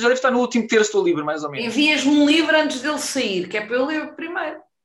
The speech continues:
Speaker 2: Mas eu aí,
Speaker 1: Sim.
Speaker 2: assim que o receber, não, tenho que o ler logo antes dos outros, senão não é exclusivo.
Speaker 1: Pois, é
Speaker 2: Depois
Speaker 1: verdade.
Speaker 2: digo, sneak peek, uh,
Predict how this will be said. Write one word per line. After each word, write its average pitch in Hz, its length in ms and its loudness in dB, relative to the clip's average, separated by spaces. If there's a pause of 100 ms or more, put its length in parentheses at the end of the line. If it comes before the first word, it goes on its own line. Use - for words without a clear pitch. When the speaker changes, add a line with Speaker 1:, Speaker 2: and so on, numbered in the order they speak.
(240)
Speaker 2:
Mas 196 200 -8
eu 247 140 2
aí, 294 340 2
Speaker 1:
Sim. - 60 -8
Speaker 2:
assim 330 260 -2
que 302 80 -6
o 294 60 -4
receber, 277 540 -4
não, 208 200 -2
tenho 190 180 -10
que 202 80 -12
o 208 60 -6
ler 214 120 -2
logo 226 300 -2
antes 254 260 -8 (360)
dos 311 180 -6
outros, 349 260 -4
senão 208 200 -2
não 170 100 -4
é 196 60 -2
exclusivo. 262 600 -6 (840)
Speaker 1:
Pois, 147 280 -4
é 127 60 -2
Speaker 2:
Depois 147 160 2
Speaker 1:
verdade. 139 200 0
Speaker 2:
digo, 165 240 -2 (380)
sneak - 520 -2
peek, - 440 -2 (400)
uh, 190 300 4